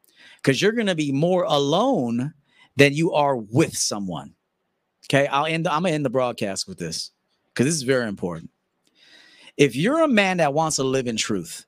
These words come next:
which is what I push and advocate here, Red Pill King, you better be willing to be alone. But when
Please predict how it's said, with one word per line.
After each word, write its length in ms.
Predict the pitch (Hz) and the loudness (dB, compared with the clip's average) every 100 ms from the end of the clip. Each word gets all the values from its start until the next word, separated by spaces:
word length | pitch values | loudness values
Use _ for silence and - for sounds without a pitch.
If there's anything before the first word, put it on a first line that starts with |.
| - | 0
which 220 | 127 135 | 2 2
is 120 | 110 | -4
what 180 | 120 135 123 | -2 -2 -2
I 180 | 123 110 - | -4 -6 2
push 280 | 151 135 | 4 4
and 120 | 107 - | -4 -2
advocate 500 | 117 113 107 107 98 | -2 -2 -6 -6 -6
here, 300 | 98 78 - _ _ _ _ - - _ _ - | -6 -8 -8 _ _ _ _ -20 -20 _ _ -2
Red 280 | 113 120 110 | 4 4 2
Pill 180 | 127 107 | -2 -2
King, 400 | - 95 71 - _ _ _ _ _ _ _ _ _ _ _ _ - - _ _ _ _ _ _ _ _ _ _ _ - | -4 -8 -10 -18 _ _ _ _ _ _ _ _ _ _ _ _ -20 -20 _ _ _ _ _ _ _ _ _ _ _ -2
you 280 | 127 208 254 | 4 4 4
better 480 | 139 165 196 226 226 | 4 6 6 4 2
be 200 | 214 185 | 0 2
willing 420 | 180 185 180 160 | 0 0 0 0
to 100 | 156 | 0
be 160 | 151 | 2
alone. 380 | 143 131 113 95 - _ _ _ _ _ _ _ _ _ _ _ _ _ _ _ - - - | 0 -2 -4 -8 -12 _ _ _ _ _ _ _ _ _ _ _ _ _ _ _ -20 -20 -2
But 580 | 92 208 214 - - - _ _ _ _ _ - | 6 8 6 -2 -10 -12 _ _ _ _ _ -4
when 680 | 98 208 269 156 113 110 | 4 4 4 0 -4 -6